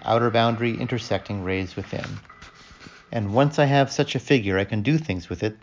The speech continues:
that the others cannot. It was necessarily incomplete because I did not know the whereabouts of the Count, or of any other players who might not yet have come to my attention.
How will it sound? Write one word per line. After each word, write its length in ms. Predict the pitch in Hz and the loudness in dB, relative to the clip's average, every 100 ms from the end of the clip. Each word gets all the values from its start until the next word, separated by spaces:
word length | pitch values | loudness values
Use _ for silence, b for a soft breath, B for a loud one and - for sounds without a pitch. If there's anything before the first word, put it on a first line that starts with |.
| - | -6
that 100 | 107 | 0
the 100 | 117 | 2
others 220 | 113 101 | 2 0
cannot. 420 | - 139 - - - b b b b b b b _ | -2 0 -2 -4 -20 b b b b b b b _
It 40 | 110 | -4
was 160 | 95 | -2
necessarily 600 | 110 - 104 143 139 117 | -2 -4 0 4 6 6
incomplete 600 | 107 104 95 - 143 123 | 2 -2 -4 2 2 2
because 240 | 120 110 113 | -2 -2 2
I 80 | 120 | 4
did 160 | 120 | 4
not 240 | 117 127 120 | 4 4 4
know 140 | 107 | 0
the 100 | 107 | 0
whereabouts 560 | 98 98 95 92 90 - | 2 2 4 2 0 -6
of 120 | 87 | -8
the 60 | |
Count, 420 | - - - - - _ b b b b b _ | -8 -8 -8 -10 -18 _ b b b b b _
or 140 | 104 98 | -2 0
of 80 | |
any 180 | 101 104 | 2 4
other 140 | 131 139 | 4 2
players 400 | - 98 95 - | 0 0 0 -2
who 80 | |
might 240 | 101 107 107 | 0 0 2
not 180 | 101 104 | 0 0
yet 140 | 98 | -2
have 160 | 98 - | -2 -4
come 260 | 98 92 | -4 -4
to 100 | - | -4
my 120 | 90 | -4
attention. 560 | 90 - 101 - - 104 | -4 -6 -10 -10 -12 -16